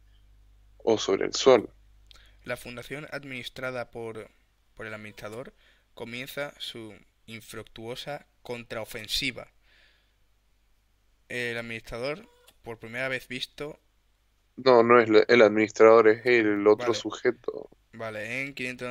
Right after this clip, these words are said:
Speaker 2: este nos lo acaban de enseñar ahora. Lidera esta ofensiva antes de que sean capturados por nuestros guerreros.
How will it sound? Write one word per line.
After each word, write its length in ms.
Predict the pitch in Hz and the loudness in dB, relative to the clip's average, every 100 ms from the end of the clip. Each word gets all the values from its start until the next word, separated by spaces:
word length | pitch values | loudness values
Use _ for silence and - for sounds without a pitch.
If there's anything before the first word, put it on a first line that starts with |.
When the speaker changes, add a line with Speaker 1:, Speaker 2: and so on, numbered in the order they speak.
| 120 | -10
Speaker 2:
este 580 | 117 120 123 117 - 123 | -10 -10 -8 -10 -10 -10
nos 120 | 120 | -10
lo 60 | |
acaban 180 | 113 113 | -10 -12
de 60 | 113 | -14
enseñar 460 | - 113 110 107 - _ - | -14 -10 -10 -10 -14 _ -12
ahora. 420 | 104 110 - - | -12 -10 -14 -16
Lidera 520 | - 113 113 120 139 | -14 -10 -8 -6 -4
esta 240 | 139 123 135 | -6 -10 -12
ofensiva 400 | 120 113 123 127 | -14 -12 -10 -10
antes 160 | 123 | -8
de 60 | 117 | -10
que 80 | 120 | -8
sean 140 | 127 | -10
capturados 480 | 123 - 113 120 127 | -12 -12 -10 -10 -12
por 160 | - 113 | -14 -16
nuestros 280 | 110 113 | -14 -14
guerreros. 500 | 110 107 110 95 - | -14 -12 -12 -14 -20